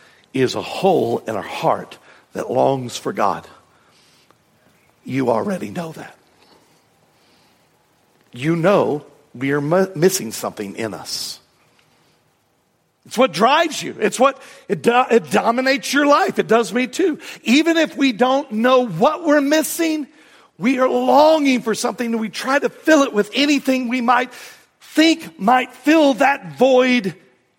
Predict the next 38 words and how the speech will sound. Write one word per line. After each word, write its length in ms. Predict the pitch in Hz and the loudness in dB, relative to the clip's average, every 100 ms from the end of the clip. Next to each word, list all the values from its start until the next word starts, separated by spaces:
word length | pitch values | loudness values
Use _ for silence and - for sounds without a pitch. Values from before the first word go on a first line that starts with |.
| _ | _
in 120 | 208 | 0
our 120 | 214 208 | 0 0
connection 500 | 196 214 202 208 190 | 0 0 -2 -4 -4
to 60 | |
God. 260 | 135 151 95 - _ _ _ _ _ _ _ _ | -2 -2 -2 -16 _ _ _ _ _ _ _ _
We 160 | 262 277 | 0 2
might 200 | 277 240 | 2 0
not 180 | 262 | 0
know, 260 | 240 262 262 - - | 2 0 0 -6 -14
not 300 | 226 247 233 | -2 -2 2
know 280 | 233 277 262 | 2 2 0
it's 260 | - - | -4 -6
our 160 | - 196 | -2 -2
connection 400 | 202 220 - 185 | 0 -4 -4 -8
to 60 | |
God 240 | 170 185 165 | -2 -2 0
that's 200 | 156 - | -6 -8
missing, 680 | 185 240 349 - 127 - 151 _ _ _ - | -4 -2 -4 -6 -14 -16 -20 _ _ _ 0
but 120 | 220 | 2
we 120 | 226 | 2
know 160 | 240 247 | 2 2
there's 280 | 185 147 | 2 -4
a 60 | 143 | -6
void. 380 | 117 208 165 131 | -2 0 0 -4
We 120 | 196 | -6
know 160 | 196 185 | -4 -4
there's 180 | 156 | -6
something 280 | - 135 131 | -8 -12 -12
wrong. 240 | 165 170 - - - - | -10 -10 -10 -18 -20 -6
Jesus 420 | 165 208 185 - | -4 -2 -4 -4
tells 340 | - 180 160 | 0 0 0
us 180 | 135 - | -6 -6
this 260 | 151 127 135 | -4 -4 -6
in 100 | 135 | -6
Mark 300 | 127 131 - | -4 -4 -4
seven, 360 | - 170 147 | -4 -4 -4
verse 220 | 135 127 | -6 -6
twenty-one. 580 | - 151 143 123 127 104 | -8 -12 -12 -8 -8 -8